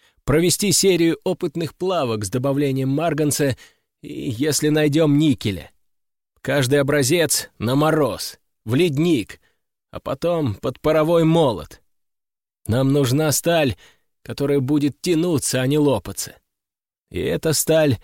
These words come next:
пойдет не только на траки. Она пойдет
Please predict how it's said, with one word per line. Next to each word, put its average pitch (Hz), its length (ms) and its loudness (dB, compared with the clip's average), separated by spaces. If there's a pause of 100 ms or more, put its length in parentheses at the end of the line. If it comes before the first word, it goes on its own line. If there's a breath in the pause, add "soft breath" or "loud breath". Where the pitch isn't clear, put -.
(460 soft breath)
пойдет 131 640 -2
не 151 180 -2
только 135 380 0
на 143 120 0
траки. 123 520 -4 (720)
Она 165 260 -4
пойдет 151 540 0